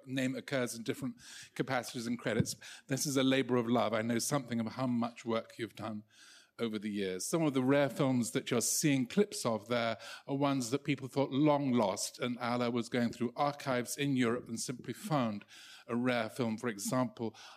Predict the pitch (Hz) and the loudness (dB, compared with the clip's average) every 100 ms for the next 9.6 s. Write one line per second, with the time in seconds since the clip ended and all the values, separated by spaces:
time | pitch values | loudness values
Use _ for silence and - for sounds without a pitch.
0 | - 113 113 113 107 - - 110 - 107 | -8 -6 -2 -2 -2 -4 -4 -2 -4 -8
1 | 107 104 110 - - 113 107 104 - - | -8 -4 -4 -2 -2 0 0 -2 -8 -4
2 | 139 117 101 113 101 - - - 127 127 | 0 0 -2 -4 -6 -8 -20 -8 -2 0
3 | 113 113 104 98 104 - 110 120 - - | 0 -2 -2 -4 -8 -8 -8 -8 -8 -2
4 | 170 147 147 147 143 123 117 104 185 117 | -2 0 -2 -2 -2 0 0 0 -2 -6
5 | 113 123 127 131 160 156 147 139 156 135 | -6 -2 -2 -2 -2 0 0 0 -2 -2
6 | 131 120 135 131 123 117 - 117 131 - | -4 -2 2 4 4 2 -4 0 0 0
7 | 123 120 117 110 120 135 120 113 117 113 | 2 2 2 2 2 2 2 2 0 2
8 | 107 - - 123 123 110 107 107 131 107 | 0 0 2 2 2 0 -2 -2 0 -2
9 | 113 104 117 - - 87 | -4 -10 -10 -10 -12 -16